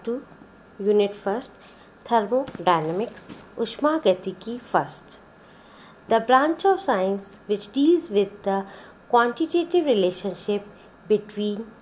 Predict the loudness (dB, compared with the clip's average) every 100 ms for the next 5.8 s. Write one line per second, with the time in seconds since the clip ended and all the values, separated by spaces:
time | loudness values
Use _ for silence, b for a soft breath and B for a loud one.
0 | -20 -20 -10 -2 -2 -2 -8 -18 -18 -20
1 | -20 -2 0 0 -4 2 4 6 4 4
2 | 2 0 -4 -2 0 0 -2 -4 -6 -6
3 | B B B 0 0 0 2 4 4 2
4 | -10 -20 0 4 4 4 0 0 -6 2
5 | 2 2 -4 -8 -14 -16 -18